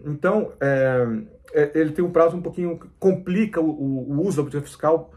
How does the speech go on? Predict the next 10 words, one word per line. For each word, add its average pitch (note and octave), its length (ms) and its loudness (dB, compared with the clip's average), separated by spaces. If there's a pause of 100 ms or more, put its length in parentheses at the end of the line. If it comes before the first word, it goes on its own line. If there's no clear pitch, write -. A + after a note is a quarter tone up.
(540)
discricionária C3+ 1080 -2 (340)
pro D#3+ 80 4
gerenciamento D#3 720 0
do F3 140 -8
ciclo, C3 360 -6
mas E3 140 0
dá A3 100 0
pra C#4+ 120 -6
fazer F4 240 -6
também. E4+ 400 -4